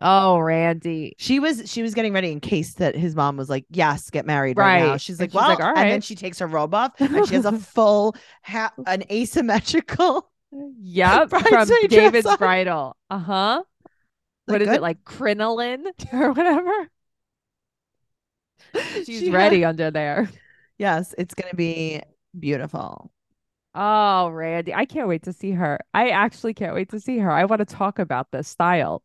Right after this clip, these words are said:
Speaker 2: Randy, you know you listen. Uh, thank you for doing that for us.
Speaker 1: I saw last episode you wrote Randy was in her French twist.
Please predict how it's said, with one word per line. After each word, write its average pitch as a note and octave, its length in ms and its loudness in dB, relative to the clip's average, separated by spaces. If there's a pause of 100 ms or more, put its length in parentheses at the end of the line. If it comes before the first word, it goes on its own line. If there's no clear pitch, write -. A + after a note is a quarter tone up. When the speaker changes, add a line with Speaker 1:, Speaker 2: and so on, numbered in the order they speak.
(960)
Speaker 2:
Randy, G#3 420 0
you G3+ 60 -2
know G3 80 2
you D#3 140 0
listen. C3+ 400 -6 (140)
Uh, D3 560 -2 (340)
thank E3+ 240 0
you D#3 60 -4
for D3+ 100 0
doing B2 240 -2
that A#2+ 160 -8
for - 80 -8
us. - 400 -10 (100)
Speaker 1:
I A3+ 140 2
saw C#4+ 260 2
last G#3 400 0
episode G3 340 -4
you F3+ 120 -4
wrote E3 140 0
Randy F#3 360 0
was F3+ 200 -6
in F3+ 80 -4
her E3+ 120 -2
French F3 400 -8
twist. G#3+ 520 -4